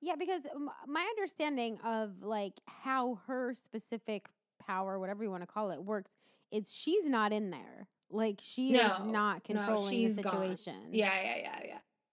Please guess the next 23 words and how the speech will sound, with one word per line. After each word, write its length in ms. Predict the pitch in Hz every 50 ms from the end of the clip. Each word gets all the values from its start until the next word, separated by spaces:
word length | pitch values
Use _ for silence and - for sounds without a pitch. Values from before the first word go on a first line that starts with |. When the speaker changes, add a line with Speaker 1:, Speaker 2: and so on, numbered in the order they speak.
| _ -
Speaker 2:
It's 120 | 240 240
not 140 | 285 277 269
like 120 | 285 277
they 120 | 269 262 247
can 160 | 269 254 233
sit 180 | - 254 220 -
and 80 | 196
have 140 | 226 220 208 202
a 0 | 202
chat 200 | 226 214 214 -
with 80 | 196
this 160 | 202 202 202 -
monster 600 | 202 190 190 196 202 196 - 208 185 170 175 175
and 180 | - - 190
be 60 | 190
like, 220 | 185 180 180 - -
"So, 160 | 277 277 285
like, 280 | 254 233 220 214 214 -
tell 180 | 277 254 240
us 120 | 247 247 277
about 220 | 247 233 226 175
your 120 | 151 208
childhood, 600 | 214 - 226 208 214 214 220 208 220 208 208 190